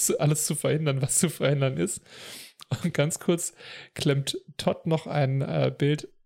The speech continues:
an diese Lichtwand, auf der eine Art Kette zu sehen ist, guckt an sich runter, er trägt eine ähnliche Kette, denkt kurz nach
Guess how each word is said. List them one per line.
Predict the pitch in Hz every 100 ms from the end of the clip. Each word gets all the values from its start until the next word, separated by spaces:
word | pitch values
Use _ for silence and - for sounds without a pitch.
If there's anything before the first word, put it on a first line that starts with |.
| _ _ _ _
an | - 139 135 131 135 131 _ _ _ -
diese | 135 139 123 123 123 120 - _ _ _ 143
Lichtwand, | 139 - - 165 180 208 - - - - - - _
auf | 127 -
der | 147 127
eine | 123 127
Art | 127 -
Kette | - 147 180
zu | - 175
sehen | 185 202
ist, | 254 - - _ _ _ _
guckt | - 156
an | 143
sich | 120 131
runter, | 143 175 220 240 - _ -
er |
trägt | - 156 147
eine | 139 123
ähnliche | - 233 220 160 147
Kette, | - 151 - 269 - _ _ _ _ _ _ _ 139
denkt | 127
kurz | 139 123
nach | 135 143 175